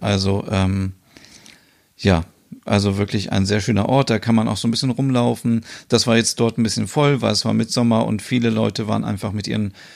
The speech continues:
Schiffen dort und haben, ähm, so ein bisschen auf dicke Hose gemacht, die Jugendlichen. Aber es war einfach richtig schön. Und, ähm, ja, es, in der Nähe von Smögen ist auch Nordens Ark.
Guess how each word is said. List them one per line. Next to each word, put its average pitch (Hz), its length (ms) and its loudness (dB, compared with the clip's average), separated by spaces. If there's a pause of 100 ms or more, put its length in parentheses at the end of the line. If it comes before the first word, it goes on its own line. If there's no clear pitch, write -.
(140)
Schiffen 160 460 0
dort 123 400 2
und 110 360 0
haben, 110 420 0
ähm, 107 280 -2
so 104 80 -2
ein 98 60 -2
bisschen 117 240 4
auf 113 140 -2
dicke 110 240 -8
Hose 147 280 0
gemacht, 120 340 0
die 113 220 0 (360)
Jugendlichen. 110 800 2
Aber 98 360 2
es - 160 -4
war 101 160 -4
einfach 98 420 -6 (180)
richtig - 380 -6
schön. 92 400 -4 (720)
Und, 127 420 4 (160)
ähm, 110 720 2 (240)
ja, 139 160 2
es, - 240 -4
in 113 200 0
der 110 100 4
Nähe 113 200 4
von 117 220 0
Smögen 117 360 0
ist 107 140 -4
auch 107 160 -4
Nordens 107 380 0
Ark. 147 380 -4